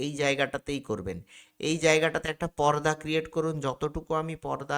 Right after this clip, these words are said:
রিমুভ করতে চাই করতে পারবো, যতটুকু করতে না চাই সেটুকু ঢেকে দিতে পারবো। সেই কারণে আমরা কি করি, এখানে মাস্ক ক্রিয়েট করি। মাস্ক মানে মুখোশ actually, ওকে? দেখুন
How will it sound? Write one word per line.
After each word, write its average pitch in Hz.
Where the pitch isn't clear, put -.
রিমুভ 135
করতে 131
চাই 123
করতে 123
পারবো, 160
যতটুকু 156
করতে 143
না 123
চাই 185
সেটুকু -
ঢেকে 117
দিতে -
পারবো। -
সেই 156
কারণে 156
আমরা 156
কি 143
করি, 156
এখানে 190
মাস্ক 135
ক্রিয়েট 113
করি। 104
মাস্ক 147
মানে 175
মুখোশ 143
actually, -
ওকে? 139
দেখুন 120